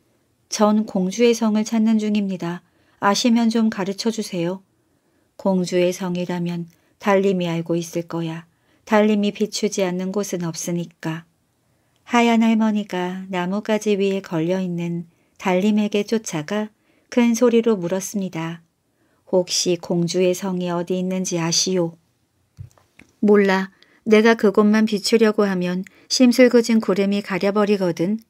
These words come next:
"그렇다면 바람한테 물어봐야겠군.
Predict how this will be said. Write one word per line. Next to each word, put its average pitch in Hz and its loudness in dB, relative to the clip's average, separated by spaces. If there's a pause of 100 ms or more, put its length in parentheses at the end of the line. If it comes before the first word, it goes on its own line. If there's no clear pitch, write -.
(640)
"그렇다면 196 4
바람한테 185 -2
물어봐야겠군. 175 -2